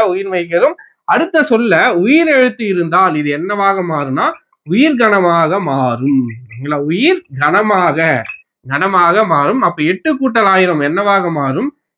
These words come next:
எண்ணாயிரமாக மாறும். எட்டு கூட்டல் ஆயிரம் எண்ணாயிரமாக மாறும். அடுத்ததா பாருங்க, எட்டு, இதுலயும் டூ கெட்டுடும். இது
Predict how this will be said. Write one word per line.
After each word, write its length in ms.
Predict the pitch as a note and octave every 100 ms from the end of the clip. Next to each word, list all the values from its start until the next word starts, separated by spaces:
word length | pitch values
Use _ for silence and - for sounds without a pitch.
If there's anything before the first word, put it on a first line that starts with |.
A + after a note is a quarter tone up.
| _
எண்ணாயிரமாக 1040 | D3+ C4 D#4 D#4 C#4+ B3+ A3+ F#3+ F3 G#3+
மாறும். 520 | F3+ D3+ C3 C3+ D#3 C3 A#2+ C3+
எட்டு 240 | D3 F#3+
கூட்டல் 380 | F#3 F3 E3+ D#3
ஆயிரம் 380 | D3+ D#3 C4+ F4+ _ _ _ C#3+
எண்ணாயிரமாக 1080 | E3 A#3+ B3+ A#3+ G#3 F3+ D#3 C3 B2 F3+ E4+ E4+ _
மாறும். 560 | _ C#3 C3+ C3+ C#3+ B2 - C#3+
அடுத்ததா 360 | F3+ A3 A3 G3
பாருங்க, 220 | E3+ G3
எட்டு, 400 | A3 F3+ F3 G3+ D#4 F#3
இதுலயும் 380 | F3 A3 C4 G3+
டூ 140 | A#3+ G#3
கெட்டுடும். 480 | F3+ E3 D#3+ C#4+ F4+ _ _ _
இது 200 | G3+ C#4+